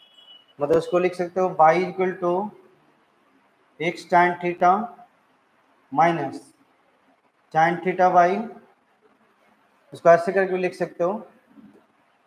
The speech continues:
y equal to हम लोग को tan theta into x minus tan theta by r into क्या लिख सकते हैं? एक्स स्क्वायर। तो यहाँ पे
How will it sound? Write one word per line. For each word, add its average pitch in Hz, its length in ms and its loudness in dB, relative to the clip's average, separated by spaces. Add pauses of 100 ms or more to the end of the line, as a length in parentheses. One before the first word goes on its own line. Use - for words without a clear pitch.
(560)
y 156 160 6
equal 180 320 -4
to 190 40 -4
हम 185 140 -2
लोग 180 140 -2
को 190 140 0 (120)
tan 170 300 4
theta 185 300 2
into 185 380 -2
x - 360 -6 (2000)
minus 156 540 -2 (100)
tan 170 340 0
theta 180 300 2
by 175 160 4 (800)
r 139 240 0 (1080)
into 147 260 -8
क्या 175 140 0
लिख 175 160 -2
सकते 180 280 -8
हैं? 190 360 -8
एक्स 156 280 -8
स्क्वायर। - 380 -20 (1900)
तो 151 40 -6
यहाँ 160 200 8
पे 190 220 2